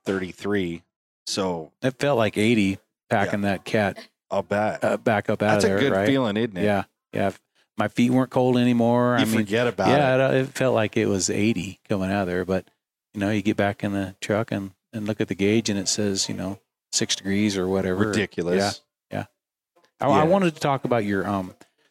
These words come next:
Speaker 2: the G P S system again. And what, another thing that really impressed me about that, there's lots of roads up there.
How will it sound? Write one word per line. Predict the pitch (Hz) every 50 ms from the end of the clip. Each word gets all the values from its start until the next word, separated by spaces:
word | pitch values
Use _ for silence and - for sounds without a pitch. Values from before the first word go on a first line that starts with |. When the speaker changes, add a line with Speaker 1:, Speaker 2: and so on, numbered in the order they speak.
| _ _ -
Speaker 2:
the | 110
G | 107 123 131
P | 123 - 123 117
S | 110 101 98 95 - - - - - -
system | - - 120 110 - - 98 98 98 - - _
again. | - 113 101 107 101 101 101
And | 104 110 - _ _ _ _ _ _ _ _ _ _ _ _ _ _ -
what, | - 110 131 139 143 139 -
another | 147 139 156 185 196 196
thing | 180 165
that | 135 117
really | 123 131 131 123
impressed | 113 104 - 117 113 - -
me | 110
about | 104 104 101 -
that, | -
there's | 113 120 107
lots | 127 135 165 - 165
of | 147 123
roads | 107 104 110 113 104 107
up | 92 - -
there. | - - 101 - 104 -